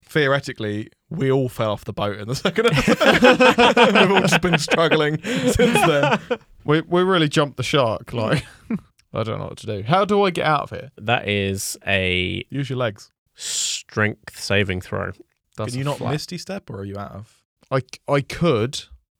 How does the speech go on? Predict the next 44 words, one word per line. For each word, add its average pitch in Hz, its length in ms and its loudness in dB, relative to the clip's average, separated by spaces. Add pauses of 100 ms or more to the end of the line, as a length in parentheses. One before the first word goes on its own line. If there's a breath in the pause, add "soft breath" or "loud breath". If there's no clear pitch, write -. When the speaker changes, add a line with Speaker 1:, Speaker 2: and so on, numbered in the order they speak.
Speaker 2:
That's 123 220 -2
my 123 100 0
last. 127 760 -2 (600)
Speaker 3:
I 120 60 -2
Speaker 2:
That's 117 120 2
Speaker 3:
mean, 113 80 2
Speaker 2:
my 147 100 4
last 143 440 0
spell 135 340 -2
slot. 98 340 -6 (440)
Speaker 1:
Yeah, 151 380 2
but 143 220 0 (140)
<laughs> - 140 -20
Speaker 3:
No 123 120 4
Speaker 2:
Not - 80 4
for 143 60 -6
Speaker 3:
spell 139 160 4
Speaker 2:
that 170 80 6
Speaker 3:
slots. 165 100 0
Speaker 2:
level. 131 340 2
That 131 160 2
is 120 100 -4
my 131 100 2
last 131 560 0
spell 123 180 -2
Speaker 3:
No 143 60 4
Speaker 2:
slot. 110 160 -2
Speaker 3:
spell 151 140 4
slots, 156 320 -2
but - 240 0
alive. 175 680 4 (320)
<laughs> - 20 2
Speaker 1:
Uh, - 220 -2
you'll 131 120 -6
still 151 200 -4
have 120 140 -4
cantrips 110 540 -8
and 104 100 -10
a - 20 -12
sword. 90 440 -10 (320)
Welcome 147 280 -2
to 127 80 -8
my 131 160 -2
world. 90 300 -8